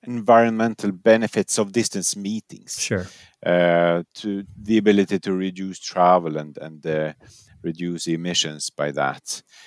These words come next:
Speaker 1: Uh, but we came to a point where we, uh, decided we want to do something more. We, uh,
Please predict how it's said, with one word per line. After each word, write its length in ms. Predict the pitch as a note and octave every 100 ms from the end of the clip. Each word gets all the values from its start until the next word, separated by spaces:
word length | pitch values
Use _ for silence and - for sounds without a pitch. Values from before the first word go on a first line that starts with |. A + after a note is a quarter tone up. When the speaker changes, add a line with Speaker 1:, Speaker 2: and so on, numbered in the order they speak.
| _ -
Speaker 1:
Uh, 80 | -
but 180 | B2 C#3+
we 140 | G#3
came 400 | - - G#3 G#3
to 80 | E3
a 40 |
point 460 | D3+ - F3 E3+ -
where 500 | C#3+ B2+ B2+ C3+ C3
we, 340 | C3 C3 B2+
uh, 360 | B2 A#2+ A#2 A2+ G2 - -
decided 480 | B2+ - C#3+ C3 B2
we 100 | C#3
want 220 | F3 C#3+
to 80 | A#2+
do 140 | A#2+
something 560 | - G#2 G#2 G2+ A2+ G#2+
more. 460 | G2+ G#2 A#2 G2 D#2+
We, 320 | G#2 G#2+ G2 - -
uh, 320 | G#2+ G#2